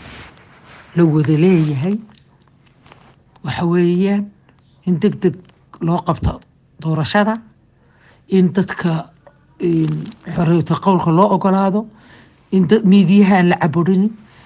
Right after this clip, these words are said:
inaan dhallinyarta mutacalimiinta aan la caburin, in haweenka aan la caburin,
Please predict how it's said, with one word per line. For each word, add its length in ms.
inaan 240
dhallinyarta 480
mutacalimiinta 680
aan 140
la 80
caburin, 460
in 100
haweenka 580
aan 160
la 80
caburin, 440